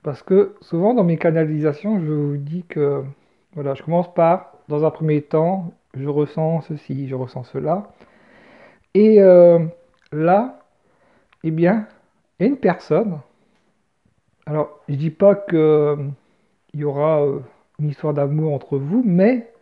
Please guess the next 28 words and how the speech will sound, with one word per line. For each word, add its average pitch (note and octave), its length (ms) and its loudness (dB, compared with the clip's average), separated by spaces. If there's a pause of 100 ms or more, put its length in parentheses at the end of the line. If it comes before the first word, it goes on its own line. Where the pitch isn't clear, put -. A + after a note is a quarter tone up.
(600)
c'est B2+ 100 -12
possible. - 520 -6 (1500)
Il D3+ 40 -10
y - 20 -6
a D3 60 -8
cette D3+ 160 -8
notion E3+ 380 -4
que D3+ 520 2 (1040)
vous D3 100 -6
ne D3+ 60 -2
pensiez E3 400 -4
pas, A3 460 -2 (180)
que, - 120 -20
enfin, D#3+ 180 0 (100)
à, C#3+ 240 -4
à D#3 80 -2
un E3 40 2
moment A#3 180 2
donné, F#3+ 320 4
vous, F#3 340 -2 (840)
dans C#3+ 160 -4
la, C3+ 400 0 (1040)
dans C#3+ 80 -4
les D#3 160 2
mois D#3+ 220 2
qui E3+ 160 -10
vont D3 160 -6
suivre, A#3 440 -10